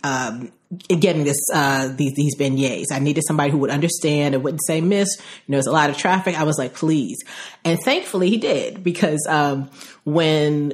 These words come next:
Miss Lori, um, saw my request and, uh, took, uh, was able to take me to the airport, she clearly was like, "No, we're not gonna go to, um, the one, uh, near the French Quarter or anything like that.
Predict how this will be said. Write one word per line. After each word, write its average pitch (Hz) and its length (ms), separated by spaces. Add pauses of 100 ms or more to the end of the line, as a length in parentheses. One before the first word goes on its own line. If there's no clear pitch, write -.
Miss 165 220
Lori, 156 560
um, 143 640
saw 160 520
my 143 640
request 180 480 (100)
and, 139 340 (300)
uh, 127 120
took, - 400
uh, 135 380
was 151 260
able 156 200
to 135 120
take 151 120
me 143 60
to 151 100
the 131 80
airport, 220 360
she 175 640
clearly 196 360
was 156 200
like, 139 280
"No, 135 180
we're 143 180
not 190 200
gonna 233 120
go 208 380 (120)
to, 175 360
um, 139 400 (400)
the 165 120
one, 156 520
uh, 147 240
near 151 200
the 151 60
French - 340
Quarter 180 520
or 175 40
anything 170 260
like 160 160
that. 156 340